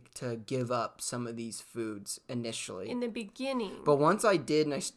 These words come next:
Speaker 1: slowly started feeling better, a lot of those foods that I loved eventually didn't become appealing anymore. Like, I knew how they were gonna taste. I knew they were gonna taste good.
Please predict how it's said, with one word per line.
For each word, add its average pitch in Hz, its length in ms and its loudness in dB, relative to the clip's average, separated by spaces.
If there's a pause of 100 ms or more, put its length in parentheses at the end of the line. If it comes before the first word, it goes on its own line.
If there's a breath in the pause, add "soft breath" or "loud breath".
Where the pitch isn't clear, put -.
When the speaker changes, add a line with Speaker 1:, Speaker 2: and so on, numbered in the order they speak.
Speaker 1:
slowly 147 560 4
started 135 400 2
feeling 180 480 2
better, 123 400 0
a 139 80 0
lot 156 220 8
of 220 60 6
those 190 200 2
foods 156 280 -2
that 143 120 2
I 123 80 2
loved 117 560 0 (180)
eventually 156 480 2
didn't 160 220 0
become 131 240 -8
appealing 135 560 0
anymore. 107 360 -6
Like, 127 180 2
I 165 100 6
knew 220 320 6
how 185 160 2
they 139 140 2
were 120 80 0
gonna 117 160 -8
taste. 131 340 -6
I 160 40 0
knew 185 140 0
they 180 120 0
were 139 80 0
gonna 127 120 -4
taste - 380 -8
good. 123 260 -6